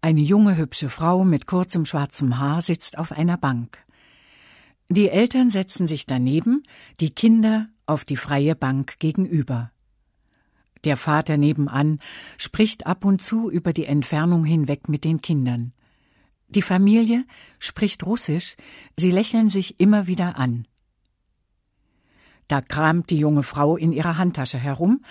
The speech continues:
holt einen kleinen Spiegel hervor und beginnt, sich zu schminken. Von Anfang an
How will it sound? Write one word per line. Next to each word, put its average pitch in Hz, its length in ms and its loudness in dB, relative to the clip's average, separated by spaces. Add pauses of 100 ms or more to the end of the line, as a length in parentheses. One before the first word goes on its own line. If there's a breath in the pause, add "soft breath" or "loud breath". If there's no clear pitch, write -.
(440 loud breath)
holt 247 240 2
einen 185 320 2
kleinen 190 420 2
Spiegel 190 460 2
hervor 196 540 -2 (300 soft breath)
und 170 220 2
beginnt, 190 520 2 (260 soft breath)
sich 170 220 0
zu - 120 -4
schminken. 135 600 -2 (840 soft breath)
Von 135 320 0
Anfang 151 520 0
an 170 340 0